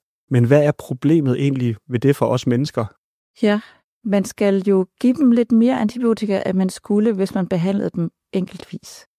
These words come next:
Speaker 2: Og det er fordi, for at gøre det sådan, øh, så nemt som muligt, så tilfører man antibiotika til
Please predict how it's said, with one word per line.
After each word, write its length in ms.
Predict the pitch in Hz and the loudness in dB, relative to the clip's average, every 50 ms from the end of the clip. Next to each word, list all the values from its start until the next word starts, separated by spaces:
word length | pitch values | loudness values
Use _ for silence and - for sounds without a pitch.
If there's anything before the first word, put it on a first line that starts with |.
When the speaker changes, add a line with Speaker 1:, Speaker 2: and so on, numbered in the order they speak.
| _ _ - | _ _ -4
Speaker 2:
Og 160 | - 185 - | -4 0 2
det 140 | 226 214 - | 2 2 2
er 120 | 208 202 | 0 -2
fordi, 480 | 202 - - 208 - 208 202 196 190 - - _ _ | -2 -2 -6 -4 0 2 2 2 0 -2 -8 _ _
for 100 | - - | -6 -4
at 140 | - 170 - - | -4 -4 -6 -4
gøre 160 | - 175 180 | -2 0 0
det 100 | 185 190 | 0 0
sådan, 320 | - - - 170 165 160 151 | -2 -2 -4 -2 -2 -2 -2
øh, 320 | 151 143 147 139 - 151 | -2 -2 -4 -4 -6 -8
så 120 | - - 160 | -6 -2 0
nemt 220 | 170 202 226 - | 0 0 0 -2
som 140 | - 202 185 | -4 -2 0
muligt, 500 | 185 185 185 190 202 202 196 - - _ _ _ _ _ _ _ _ | 0 2 2 2 0 0 -2 -4 -12 _ _ _ _ _ _ _ _
så 120 | - 185 | -6 -6
tilfører 460 | - - - 196 185 - - 196 175 | -4 -2 -2 -2 -2 -2 -2 -2 0
man 180 | 170 170 165 - | 0 0 -2 -2
antibiotika 540 | 170 160 - - 185 185 175 - - 156 156 | -4 -6 -4 -2 -2 -2 -2 -2 -4 -6 -6
til 400 | - - - - 151 143 127 | -6 -8 -6 -6 -4 -4 -6